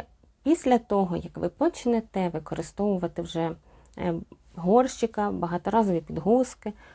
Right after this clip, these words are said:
ви маєте набратися терпіння і з собою носити таку немаленьку, можливо, е, сумочку з речами, щоб перевдягнутися, але це того варте. Е, хочу, щоб ви запам'ятали,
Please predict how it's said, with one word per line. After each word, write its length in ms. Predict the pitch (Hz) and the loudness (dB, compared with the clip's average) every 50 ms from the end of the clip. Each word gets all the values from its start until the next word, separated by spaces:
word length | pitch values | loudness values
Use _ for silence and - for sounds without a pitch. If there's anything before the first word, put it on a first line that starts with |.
| - - - | -20 -12 -4
ви 100 | - 226 | 0 2
маєте 360 | 233 262 294 302 294 277 226 208 | 4 4 6 4 4 4 2 2
набратися 580 | 208 202 202 208 208 202 196 - 190 - 180 | 2 2 2 4 2 2 0 -2 -4 -4 -4
терпіння 720 | 175 - 165 170 - - - 294 311 302 294 269 254 254 254 - | -4 -4 -6 -6 -6 -4 -2 0 2 4 4 4 4 2 0 -2
і 140 | 214 196 185 | -2 -2 -2
з 160 | 180 175 - | -2 -6 -10
собою 720 | - - - - - 254 285 277 269 302 302 285 247 208 | -14 -16 -8 0 2 4 4 6 6 6 6 6 6 4
носити 480 | 190 190 190 - - 185 190 190 - 175 | 4 0 -2 -2 -2 -4 -4 -2 -4 -8
таку 480 | - - 180 - - 185 180 175 165 - | -6 -8 -14 -10 -8 -8 -6 -6 -6 -4
немаленьку, 760 | 208 220 240 240 240 220 214 214 196 185 175 180 - - 170 | 0 0 2 4 4 4 4 4 2 2 0 -2 -2 -4 -4
можливо, 500 | 175 175 170 170 170 175 170 170 156 165 160 - - - - - - - - - - - | -4 -2 -2 0 -2 0 0 -2 -4 -6 -8 -14 -20 -20 -20 -20 -20 -20 -20 -20 -12 -6
е, 140 | - 190 185 | -4 -4 -4
сумочку 800 | - - - - 247 220 190 170 175 - - - 151 160 156 - | -4 -4 2 4 4 6 4 4 0 -2 -8 -4 -4 -4 -4 -4
з 120 | 170 160 180 | -2 0 2
речами, 580 | 175 180 151 - - 170 151 147 151 147 151 | 2 2 0 0 0 2 2 2 2 0 -2
щоб 200 | 151 - - 160 | -2 -2 -4 -6
перевдягнутися, 1200 | - - - 185 185 185 185 180 185 196 202 214 254 294 349 370 359 - 285 285 - - 233 233 233 - - - - - - | -4 -4 -4 -4 -2 -2 -2 0 0 2 2 4 4 4 4 4 2 0 -2 -2 -2 -4 -4 -6 -6 -10 -20 -20 -20 -12 -4
але 260 | - - 214 214 226 | 0 2 4 4 2
це 260 | 226 - - 269 277 | 2 2 0 2 2
того 400 | 277 - 185 175 170 175 185 180 180 - | 0 0 -4 -4 0 2 2 2 2 2
варте. 420 | 165 160 151 151 - - - - - _ _ - - - - - - - - _ _ - | 2 2 2 2 -2 -8 -16 -16 -16 _ _ -20 -20 -20 -20 -20 -20 -20 -20 _ _ -6
Е, 520 | 196 185 185 180 180 180 175 180 175 175 | -2 0 2 2 2 2 2 2 0 -2
хочу, 360 | 175 - - 277 302 - - 233 | -2 2 2 2 2 2 -2 -4
щоб 200 | - - 220 202 | -2 -2 -2 0
ви 300 | 202 214 226 226 220 202 | 2 4 4 4 4 4
запам'ятали, 880 | - 208 202 202 - 190 180 180 170 165 165 - 170 160 156 156 156 | 2 0 0 0 -2 -4 -2 0 -2 -2 -2 -2 -4 -4 -4 -6 -8